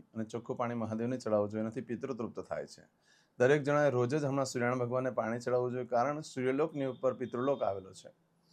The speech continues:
તમે જે પાણી ચડાવો છો એ પિતૃલોકને મળતું હોય છે, એટલા માટે પિતૃ પ્રસન્ન થાય છે. તો પિતૃની કૃપા થશે તો વંશની વૃદ્ધિ પણ સારી વધશે આગળ અને તમારું પણ કોઈ શ્રાદ્ધ કરવાવાળો સારો બાળક જન્મ લેશે અને એ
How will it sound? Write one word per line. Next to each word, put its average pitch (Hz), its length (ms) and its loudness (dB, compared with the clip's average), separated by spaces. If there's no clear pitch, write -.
તમે 139 160 8
જે 165 80 6
પાણી 139 320 6
ચડાવો 147 320 6
છો 160 120 -2
એ 160 60 4
પિતૃલોકને 143 580 0
મળતું 107 340 -2
હોય 95 180 -4
છે, - 180 -20
એટલા 113 180 0
માટે 127 180 0
પિતૃ 127 300 -4
પ્રસન્ન 110 400 -4
થાય 98 200 -2
છે. 131 200 -4
તો - 40 -
પિતૃની 139 360 -2
કૃપા 123 280 2
થશે 117 300 -2
તો - 140 -18
વંશની 117 360 -2
વૃદ્ધિ 120 200 -2
પણ 131 140 -4
સારી 123 300 0
વધશે 120 240 -2
આગળ 120 260 2
અને 107 140 -4
તમારું 113 380 -2
પણ 127 100 -6
કોઈ 113 200 -4
શ્રાદ્ધ 110 280 0
કરવાવાળો 110 400 0
સારો 104 260 0
બાળક 104 300 -2
જન્મ 104 260 -6
લેશે 117 280 -2
અને - 760 -8
એ 113 100 -2